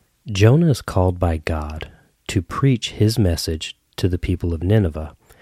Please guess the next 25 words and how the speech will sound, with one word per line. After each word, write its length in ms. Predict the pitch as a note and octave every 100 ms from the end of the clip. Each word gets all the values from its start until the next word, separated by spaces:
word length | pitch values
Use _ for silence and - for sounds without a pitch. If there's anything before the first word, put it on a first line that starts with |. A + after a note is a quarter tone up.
| - - - _
in 160 | A2 G2+
order 380 | A#2 B2 C3 B2
that 200 | G#2 F#2
they 120 | F#2
would 220 | F2 D#2+
stop 460 | - - - G#2 -
their 240 | A#2+ A2+ F2
wickedness 800 | E2+ E2+ D#2+ D#2 D2+ - - - _ _ -
and 240 | G2 E2+
turn 480 | - F#2+ F2 F2 F2
to 360 | - D#2+ D#2 D#2 _ _ -
the 100 | D#2+
Lord. 420 | D#2 D#2+ D#2 - _ _ _ _ _ _ _ _ _ - _ -
Now, 140 | F2+
Nineveh 480 | F2 G2 G2+ F#2 F2
is 420 | G2+ F#2 F2 - - -
the 100 | G2+
capital 640 | - - G2 - E2+ E2 -
of 280 | F#2 E2+ -
Assyria. 640 | F#2 - E3 D#3 E2+ - - _ - A#2
This 220 | G2+ F2
is 120 | F2+
a 140 | E2+ D#2
Gentile 920 | E2 E2+ F2 F2 - E2 D#2+ D#2 - _ _
city. 480 | - - - D#2+ D2+